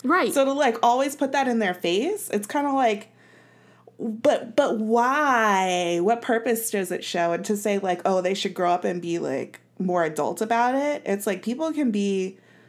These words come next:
Speaker 2: fucking monsters on the internet.
Speaker 1: Right.
Speaker 2: So it's like, if you wanna opt out of that, like, just because you write a book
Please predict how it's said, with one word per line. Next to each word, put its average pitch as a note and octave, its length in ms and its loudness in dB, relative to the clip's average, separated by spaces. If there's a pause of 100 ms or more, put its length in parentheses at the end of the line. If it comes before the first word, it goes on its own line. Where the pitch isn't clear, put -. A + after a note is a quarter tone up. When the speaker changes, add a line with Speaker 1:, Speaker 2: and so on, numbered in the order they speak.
(180)
Speaker 2:
fucking E3+ 720 -2
monsters D#3 840 -2
on E3 160 -2
the E3 120 -6
internet. E2+ 540 -4
Speaker 1:
Right. C4+ 400 -2
Speaker 2:
So F#3 200 0
it's G#3+ 220 -2
like, F#3+ 440 0 (120)
if G3+ 200 0
you G#3+ 340 0
wanna A3 500 2
opt G3+ 260 0
out E3+ 180 0
of A3 100 0
that, C4 380 0
like, G3 180 0
just D#4 200 -2
because C#4 340 -2
you A#3 120 -2
write G3+ 220 2
a F#3+ 80 0
book F3+ 480 -4